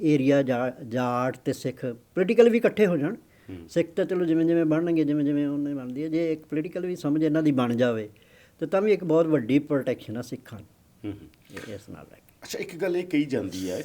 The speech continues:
Speaker 2: ਕਿ ਸਟੇਟ ਤਾਂ ਖੁਦ ਚਾਹੁੰਦੀ ਹੈਗੀ, ਕਿਉਂਕਿ ਜਦੋਂ ਤੁਸੀਂ ਡੈਮੋਕ੍ਰੇਸੀ 'ਚ ਹੁੰਦੇ ਹੋ, ਤੁਸੀਂ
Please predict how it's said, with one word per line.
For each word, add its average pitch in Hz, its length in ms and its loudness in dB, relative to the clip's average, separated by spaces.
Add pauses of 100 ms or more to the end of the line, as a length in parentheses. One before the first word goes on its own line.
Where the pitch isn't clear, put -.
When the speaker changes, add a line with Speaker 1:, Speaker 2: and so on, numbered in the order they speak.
(100)
Speaker 2:
ਕਿ 180 240 -8
ਸਟੇਟ 127 380 -6
ਤਾਂ 143 220 -10
ਖੁਦ 165 200 0
ਚਾਹੁੰਦੀ 95 440 -6
ਹੈਗੀ, 76 240 -12 (340)
ਕਿਉਂਕਿ 151 240 -8
ਜਦੋਂ 135 240 -6
ਤੁਸੀਂ - 220 -12
ਡੈਮੋਕ੍ਰੇਸੀ 117 600 -8
'ਚ - 120 -16
ਹੁੰਦੇ 107 240 -8
ਹੋ, 131 40 -6
ਤੁਸੀਂ - 440 -12